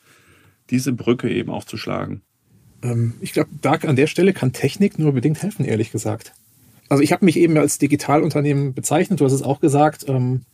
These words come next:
Speaker 2: stimmt vielleicht gar nicht so ganz. Also ein Großteil unserer Arbeit ist auch irgendwie telefonisch erreichbar zu sein, Sachen zu machen, die jetzt eigentlich nicht so skalieren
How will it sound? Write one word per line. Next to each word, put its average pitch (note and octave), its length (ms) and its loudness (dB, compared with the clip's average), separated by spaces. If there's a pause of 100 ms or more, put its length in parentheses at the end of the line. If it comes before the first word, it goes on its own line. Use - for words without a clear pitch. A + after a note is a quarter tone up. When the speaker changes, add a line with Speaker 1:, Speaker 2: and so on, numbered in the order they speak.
(320)
Speaker 2:
stimmt E3+ 260 -2
vielleicht A2+ 240 -4
gar G#2 120 -8
nicht G#2+ 140 -6
so G#2 100 -6
ganz. G2 360 -6
Also A#2+ 160 0
ein C3 60 -2
Großteil - 420 0
unserer C3+ 200 0
Arbeit C#3 220 0
ist B2+ 160 -8
auch C3 280 -2
irgendwie B2+ 240 -4
telefonisch F#3 480 2
erreichbar E3 420 0
zu - 140 -2
sein, D#3 320 2 (500)
Sachen C3 340 -2
zu C#3 140 -2
machen, C3 340 0
die A#2 80 -2
jetzt - 240 -2
eigentlich B2 420 -2
nicht F#3+ 140 2
so F#3+ 120 0
skalieren E3+ 600 0